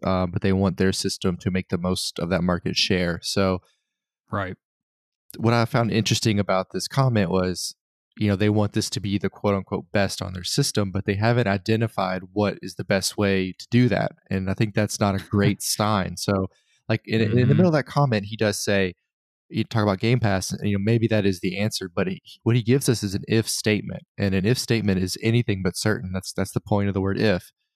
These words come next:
Speaker 1: So
Speaker 2: Mm-hmm.
Speaker 1: how can you expect Bethesda to, to deliver on that expectation if the parent company doesn't have a clear pathway to what that goal is? I think that's
Speaker 2: <laughs> That's a
Speaker 1: very,
Speaker 2: good point.
Speaker 1: that's very difficult to do.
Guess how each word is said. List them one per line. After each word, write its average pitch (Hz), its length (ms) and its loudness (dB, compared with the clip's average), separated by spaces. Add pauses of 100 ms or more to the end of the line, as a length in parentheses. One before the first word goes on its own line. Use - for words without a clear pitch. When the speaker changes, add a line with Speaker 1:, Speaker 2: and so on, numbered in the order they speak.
(140)
Speaker 1:
So 95 460 2
Speaker 2:
Mm-hmm. 95 140 -8 (500)
Speaker 1:
how 120 180 0
can 127 200 -2
you 120 100 4
expect - 420 0
Bethesda 113 480 -2
to, 95 360 -6 (220)
to - 120 -14
deliver 110 580 2
on 92 80 -2
that 95 100 -2
expectation 95 1000 -2
if 95 360 -2 (580)
the 113 80 -2
parent 127 360 0
company 101 360 0
doesn't 95 240 -2
have 98 160 -2
a 95 40 -10
clear 95 240 -4
pathway 104 400 -2
to - 140 -8
what 92 160 -2
that 90 160 -4
goal 92 320 0
is? - 480 -4 (320)
I 104 60 0
think 117 140 -2
that's 113 160 0
Speaker 2:
<laughs> - 60 -2
That's 113 140 0
a 113 40 4
Speaker 1:
very, 107 160 2
Speaker 2:
good 98 120 -6
point. 107 340 -6
Speaker 1:
that's 92 100 -10
very 117 160 2
difficult 107 580 -2
to - 120 -6
do. 92 380 2